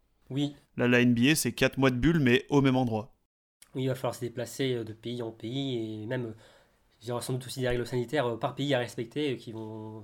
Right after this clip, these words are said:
Speaker 1: devoir être prises en compte également. Donc, euh, pas mal d'interrogations, hein. Le, là, les I B U se creusent, euh, hein, les méninges, hein, pour qu'on ait une saison potable, en tout cas une saison qui ressemble à quelque chose, euh, pour, euh, l'hiver prochain.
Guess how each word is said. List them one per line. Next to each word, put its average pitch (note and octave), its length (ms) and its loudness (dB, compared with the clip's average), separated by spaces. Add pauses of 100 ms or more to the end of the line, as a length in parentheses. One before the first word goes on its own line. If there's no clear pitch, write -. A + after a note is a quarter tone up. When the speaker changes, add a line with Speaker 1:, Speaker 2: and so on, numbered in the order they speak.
Speaker 1:
devoir A2+ 220 -8
être A#2 80 -12
prises A#2 180 -6
en A2+ 80 -6
compte C#3+ 220 -6
également. A#2+ 320 -6
Donc, B2 160 -10
euh, G#2+ 140 -10 (800)
pas F#3 140 4
mal F#3+ 300 4
d'interrogations, F3 800 2
hein. E3+ 140 4
Le, C3 240 0
là, D3 160 2
les A#2 140 -4
I - 40 -8
B B2+ 60 -2
U D#3 160 4
se B2+ 140 -6
creusent, C#3 340 0
euh, A#2+ 160 0
hein, B2+ 80 -2
les A#2 100 -4
méninges, D3+ 320 4
hein, C#3 80 2
pour C3 160 -6
qu'on B2 180 -6
ait A#2+ 280 -2 (500)
une E3+ 160 2
saison E3 320 2
potable, E3 420 2
en C#3+ 60 2
tout - 100 -10
cas D#3 80 4
une C#3+ 80 4
saison E3 340 4
qui E3 160 -2
ressemble D#3 260 6
à D#3 40 4
quelque D#3 220 2
chose, F#3 280 2
euh, C3 140 0
pour, B2+ 260 -4
euh, B2 140 0
l'hiver D3 280 -4
prochain. G3+ 400 -2